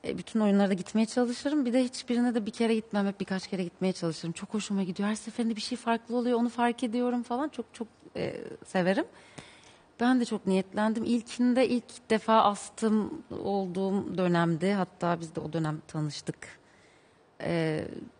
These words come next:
yapamadım. Ondan sonra set çok yoğundu, yapamadım. Çok istiyorum ama yani çok tecrübe etmek istediğim, e, bir şey ama bakalım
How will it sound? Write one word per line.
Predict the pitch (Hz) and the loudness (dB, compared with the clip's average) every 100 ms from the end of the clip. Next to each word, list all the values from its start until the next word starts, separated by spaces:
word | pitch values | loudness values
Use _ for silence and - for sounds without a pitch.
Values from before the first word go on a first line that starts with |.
| _ _ | _ _
yapamadım. | 185 - 160 147 151 220 - | -2 0 0 0 2 0 2
Ondan | 214 214 208 | 2 4 4
sonra | 202 220 208 208 208 - - - | 2 2 2 6 4 4 -6 -12
set | - 196 - - | -4 -4 -4 -10
çok | 190 - | -10 -4
yoğundu, | 185 180 175 170 165 156 - | -2 2 2 0 -2 -4 -8
yapamadım. | 151 160 160 165 240 285 285 - - - _ _ _ _ _ _ _ _ - | -8 -2 -2 2 4 4 0 -12 -20 -20 _ _ _ _ _ _ _ _ -4
Çok | 226 | -4
istiyorum | 190 - 175 165 156 156 | -4 -6 -2 0 0 0
ama | 156 | 0
yani | 165 175 175 | 2 2 0
çok | - 196 | -4 -10
tecrübe | - 196 180 180 | -4 -2 0 -2
etmek | 180 175 | -2 -6
istediğim, | - - 165 180 196 214 - _ _ _ - - | -8 -10 -4 -2 -2 -8 -18 _ _ _ -18 -8
e, | 165 165 165 - - - - 180 | -6 -4 -6 -6 -8 -12 -16 -16
bir | 165 | -12
şey | - 202 | -6 -4
ama | - 190 233 233 | -2 -4 -4 -6
bakalım | 190 185 | -4 -4